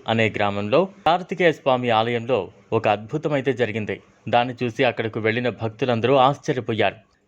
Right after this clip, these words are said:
కార్తికేయ స్వామి ఆలయంలో జరిగిన అద్భుతం గురించి మీరు మరిన్ని వివరాలు తెలుసుకోవాలనుకుంటే వీడియోని స్కిప్ చేయకుండా ఎండ్ వరకు చూడండి. అంతేకాకుండా కార్తికేయ స్వామి భక్తులు కింద కామెంట్ బాక్స్లో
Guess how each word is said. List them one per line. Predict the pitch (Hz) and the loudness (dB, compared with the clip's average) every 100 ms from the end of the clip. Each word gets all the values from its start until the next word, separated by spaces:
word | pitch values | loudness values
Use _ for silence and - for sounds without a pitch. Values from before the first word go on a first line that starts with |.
| _ | _
కార్తికేయ | 151 175 180 180 165 | 0 0 -2 -2 0
స్వామి | 143 - 123 117 | 0 2 2 2
ఆలయంలో | 110 110 120 113 117 | 2 2 0 -2 -2
జరిగిన | 110 107 107 | -2 -2 -2
అద్భుతం | 107 101 120 127 117 | -2 -4 -4 -2 -2
గురించి | 113 110 120 95 - _ 113 | -4 -2 -4 -4 -12 _ -2
మీరు | 117 135 156 - | 0 0 -4 -4
మరిన్ని | 110 123 151 | 0 0 -2
వివరాలు | 127 117 120 | -4 -2 -2
తెలుసుకోవాలనుకుంటే | 113 107 - 120 113 110 113 113 104 - _ _ _ 107 | -4 -6 -2 0 0 0 -6 -2 -2 -4 _ _ _ -4
వీడియోని | 117 127 127 117 | -2 -2 -2 -4
స్కిప్ | - 131 123 | -4 -4 0
చేయకుండా | 151 147 147 165 160 - _ - | -2 0 0 0 -2 -14 _ -2
ఎండ్ | 117 139 | -2 0
వరకు | 127 113 | -2 -4
చూడండి. | 117 113 117 147 190 - - _ - | -6 -4 -2 -2 -2 -8 -20 _ -2
అంతేకాకుండా | 143 190 165 139 143 135 92 - _ | -2 -2 -6 -6 -2 0 0 -4 _
కార్తికేయ | 120 139 147 143 127 | 0 0 -2 0 2
స్వామి | 117 123 120 113 | 2 2 2 0
భక్తులు | 117 110 156 | -2 0 -2
కింద | 175 143 135 131 147 - _ _ | 0 -2 2 2 0 -8 _ _
కామెంట్ | 160 165 170 | 0 2 2
బాక్స్లో | 143 135 - 135 98 | 0 0 2 2 2